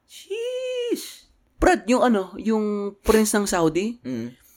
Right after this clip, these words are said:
Speaker 2: may binili siyang painting. Nakwento ko ba sa ito?
Speaker 1: Di, di, di, di.
Speaker 2: Na may,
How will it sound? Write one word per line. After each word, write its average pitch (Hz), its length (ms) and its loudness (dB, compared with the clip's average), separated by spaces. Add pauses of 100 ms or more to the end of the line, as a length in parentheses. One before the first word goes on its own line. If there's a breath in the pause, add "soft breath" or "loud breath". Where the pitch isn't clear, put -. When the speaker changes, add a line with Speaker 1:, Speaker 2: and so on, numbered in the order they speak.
(140)
Speaker 2:
may 156 140 6
binili 175 280 4
siyang 165 320 -2
painting. 156 640 -2
Nakwento 254 340 -6
ko 151 60 -6
ba 120 60 -2
sa - 120 -2
ito? 82 220 -4
Speaker 1:
Di, 80 120 -6
di, 71 100 -14
di, 71 140 -14
di. - 120 -14
Speaker 2:
Na 131 340 -2 (200)
may, 156 320 0